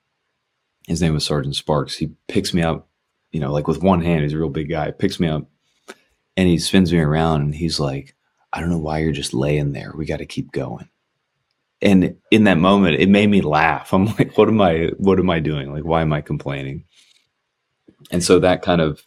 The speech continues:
thing like that for me, I've had quite a few people that have done that for me. You know, you make a joke when somebody is, like, you can tell, like, you can tell when somebody's having a bad day or not feeling good.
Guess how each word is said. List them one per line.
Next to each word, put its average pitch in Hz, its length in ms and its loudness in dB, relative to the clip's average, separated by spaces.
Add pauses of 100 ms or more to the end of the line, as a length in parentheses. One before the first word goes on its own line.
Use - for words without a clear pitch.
(680)
thing 104 180 2
like 87 200 2
that 85 260 2
for 82 100 -4
me, 80 260 -2
I've 76 140 -4
had 80 200 -2
quite 82 200 2
a 73 60 -2
few 71 140 -6
people 76 320 -6
that 71 80 -6
have 71 120 -10
done 76 160 -2
that 65 200 -8
for 73 200 -6
me. 69 320 -8
You 82 100 -4
know, 71 120 -2
you 71 200 -2
make 78 260 0
a 78 60 0
joke 76 500 0 (180)
when 78 140 -4
somebody 78 380 0
is, 67 220 -4
like, 67 160 -6
you 95 120 4
can 95 140 2
tell, 73 360 2
like, 73 200 -4
you - 100 -2
can 78 120 -6
tell 82 260 2
when 78 100 -2
somebody's 73 400 -4
having 73 260 -2
a 71 40 -10
bad 82 260 -10
day 73 280 -2
or 67 80 -4
not 67 240 -12
feeling 69 260 -8
good. 67 340 -8